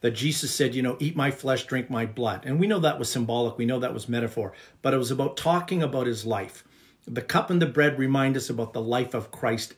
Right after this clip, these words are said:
in us. But he also tells us a little bit later on that, you know, that he's not gonna partake of it again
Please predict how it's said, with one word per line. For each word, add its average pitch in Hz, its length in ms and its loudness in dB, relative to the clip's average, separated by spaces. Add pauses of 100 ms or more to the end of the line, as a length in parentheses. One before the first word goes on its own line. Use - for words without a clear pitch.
in 117 160 -2
us. - 340 -10 (420)
But 147 120 -2
he 151 60 6
also 165 460 6
tells 143 340 0
us - 40 -8
a 135 40 -4
little 143 140 6
bit 139 100 0
later 135 300 2
on 139 260 4
that, 127 280 4
you 135 80 2
know, 131 240 2
that 127 160 2
he's 165 160 0
not 147 180 2
gonna 131 140 -2
partake 123 420 -2
of 127 140 -2
it 123 80 -2
again 123 360 -2